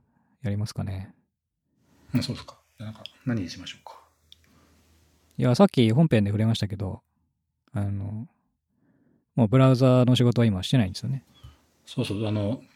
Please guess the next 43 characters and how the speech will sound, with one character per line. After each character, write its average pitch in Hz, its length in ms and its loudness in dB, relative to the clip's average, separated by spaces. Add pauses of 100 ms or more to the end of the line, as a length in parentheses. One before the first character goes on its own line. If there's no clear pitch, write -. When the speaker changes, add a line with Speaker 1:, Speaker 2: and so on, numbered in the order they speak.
(260)
Speaker 2:
ま 110 100 -8
あ、 - 20 -20
転 143 220 4 (100)
勤 143 520 4
っ - 60 -20
て - 120 -2
い - 20 0
う - 40 -6
か、 - 180 -8 (1200)
移 110 60 -16
籍、 - 180 -16 (160)
移 107 200 -12
籍 - 260 -8
っ - 60 -20
て - 100 -6
い - 40 0
う - 40 -12
の - 40 -20
か - 80 -20
な。 - 80 -20
移 113 100 -4
動 143 180 8
か。 - 280 -2
移 117 60 -6
動 135 160 4
し 143 120 0
て、 - 360 -2 (1040)
今 120 160 4
な 107 80 0
ん 101 40 -6
か 101 100 -4
Android 123 260 4
の 101 80 0
ア 95 40 -2
プ 90 120 -12
リ - 80 -12
作 - 140 -10
っ - 40 -20
て 90 100 -6
る 87 40 -8
と 87 80 -12
こ 87 80 -8
で、 107 260 -6